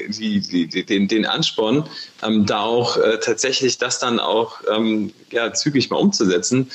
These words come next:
weil ich glaub, also zu, äh, bei, bei, bei E F beispielsweise, ich meine, man muss ja nicht, man muss ja nicht, äh, verheimlichen, ähm, dass wir, dass wir eine, eine, eine, eine tolle Absicht hatten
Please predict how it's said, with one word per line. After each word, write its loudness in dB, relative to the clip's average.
weil 2
ich -2
glaub, 0
also -2
zu, 0
äh, -2
bei, 2
bei, 0
bei -2
E 2
F -2
beispielsweise, 0
ich -2
meine, 0
man 2
muss 2
ja 0
nicht, 0
man 0
muss 0
ja 0
nicht, -2
äh, 0
verheimlichen, 0
ähm, 0
dass -2
wir, 2
dass -2
wir 2
eine, 2
eine, 2
eine, 0
eine -4
tolle -2
Absicht -2
hatten 0